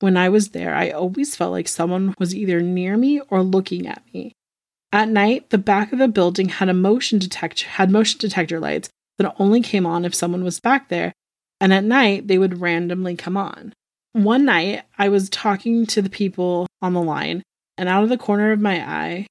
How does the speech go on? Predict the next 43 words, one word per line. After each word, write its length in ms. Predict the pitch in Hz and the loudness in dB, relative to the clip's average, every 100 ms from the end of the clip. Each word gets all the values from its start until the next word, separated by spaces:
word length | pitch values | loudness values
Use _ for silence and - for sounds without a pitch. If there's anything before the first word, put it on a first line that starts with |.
| _ 180 | _ -4
down 320 | 175 185 208 | 0 2 4
one 140 | 208 208 | 2 0
aisle, 440 | - 78 62 - _ _ _ | -2 -6 -8 -12 _ _ _
I 80 | 190 | -2
saw 320 | 190 214 214 | 0 2 4
a 20 | 214 | 4
man 460 | 190 180 180 196 | 2 0 -4 -4
standing 480 | 214 - 165 151 143 | -6 -6 -6 -6 -8
there. 260 | - - 208 _ _ _ _ _ _ _ _ _ _ - | -12 -14 -18 _ _ _ _ _ _ _ _ _ _ 0
I 140 | 208 | 2
was 160 | 220 208 | 4 2
like, 140 | 175 | 0
"Holy 280 | - 190 196 | 0 4 4
crap, 460 | 185 202 - - - | 4 0 0 -4 -2
there 200 | 165 165 | 0 0
he 140 | 165 | -2
is." 400 | 160 - - - _ _ _ - | -4 -10 -16 -20 _ _ _ -6
This 180 | 185 208 | -2 0
isn't 220 | 196 220 | 2 2
a 40 | |
man 440 | 226 196 185 175 190 - | 2 2 0 -2 -6 -4
that 80 | |
you 220 | 190 190 190 | -2 0 2
would 120 | 175 | 2
be 220 | 180 180 | 4 4
able 200 | 175 175 | 2 -2
to 100 | 180 | -6
pick 240 | - - | -10 -10
out. 400 | 165 - - - - _ _ _ _ _ _ | -8 -10 -12 -16 -16 _ _ _ _ _ _
He 140 | 220 | 2
was 180 | 214 214 | 4 4
more 260 | 214 214 233 | 4 4 2
like 240 | 233 220 | 2 0
a 40 | 214 | 0
shadow 420 | - 190 175 175 | 0 0 0 -2
person. 540 | - 120 - - 220 - _ _ _ - | -8 -14 -14 -16 -18 -20 _ _ _ -12
He 200 | - 233 | -2 2
was 220 | 226 214 | 4 2
a 40 | |
jokester, 600 | 202 202 208 214 - 247 247 | 2 2 0 0 -2 0 0
and 100 | 214 | 0
he 160 | 226 | -2
would 320 | 214 202 196 | 0 0 0